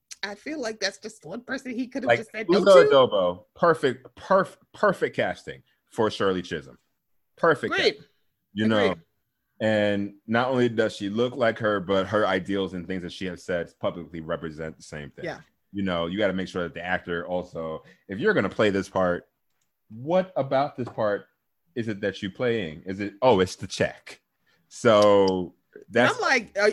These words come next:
Speaker 1: "Did y'all
Speaker 2: If,
Speaker 1: run
Speaker 2: if
Speaker 1: out of
Speaker 2: it's
Speaker 1: light-skinned
Speaker 2: okay.
Speaker 1: niggas?" And this light-skinned nigga, I feel like y'all could have found somebody.
Speaker 2: It's
Speaker 1: Anybody.
Speaker 2: okay if she said, if she just said, "Look, nobody was calling for me. I need a check."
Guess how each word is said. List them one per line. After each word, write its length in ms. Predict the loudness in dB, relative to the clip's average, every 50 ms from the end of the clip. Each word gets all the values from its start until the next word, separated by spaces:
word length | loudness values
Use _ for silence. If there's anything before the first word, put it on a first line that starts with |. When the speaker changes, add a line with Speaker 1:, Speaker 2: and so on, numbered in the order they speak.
| 0
Speaker 1:
"Did 140 | -2 -4 0
y'all 120 | 2 4
Speaker 2:
If, 60 | 4 4
Speaker 1:
run 120 | 4 6 8
Speaker 2:
if 100 | 8 8
Speaker 1:
out 40 | 6
of 40 | 4
Speaker 2:
it's 80 | 4 4
Speaker 1:
light-skinned 420 | 4 4 4 4 2 2 6 8
Speaker 2:
okay. 140 | 8 8 8
Speaker 1:
niggas?" 100 | 6 2 0 2
And 160 | 0 0 0 -2 _ _ _ _
this 160 | -2 -2 0
light-skinned 400 | 0 0 0 0 -2 -4 -6 -6 -6
nigga, 140 | -8 -10 _ _
I 120 | -10 -8 -8
feel 160 | -6 -6 -6
like 220 | -6 -6 -8 -8 _ _ _ _ _ _ _
y'all 180 | -12 -12 -12 -8
could 160 | -8 -8 -8
have 80 | -8 -8
found 240 | -10 -10 -10 -10
somebody. 640 | -12 -10 -8 -8 -8 -6 -6 -8 -8 -10 -12 -16 -20 _ _ _ _ _ _ -16 -16 -16 -16 _ _ -4
Speaker 2:
It's 180 | -2 -2 -2 -2 -2
Speaker 1:
Anybody. 160 | 0 0 2
Speaker 2:
okay 200 | 4 4 6 6
if 60 | 4
she 200 | 4 0 -2 -4 -10 _ _ _ -6
said, 220 | -4 -2 -2 0 0
if 120 | 0 0 0
she 180 | 0 -2 -2 -2
just 200 | -2 -4 -2 0
said, 260 | 2 2 2 2 0
"Look, 300 | 0 2 2 2 0 -2
nobody 480 | -4 -2 -2 0 2 2 2 2 0
was 140 | -2 -6 -10
calling 340 | -8 -4 -4 -4 -2 -4 -6
for 120 | -8 -10
me. 260 | -8 -8 -8 -8 -8 -8
I 100 | -6 -6 -6
need 200 | -4 -4 -6 -6
a 40 | -6
check." 340 | -6 -6 -6 -6 -8 -10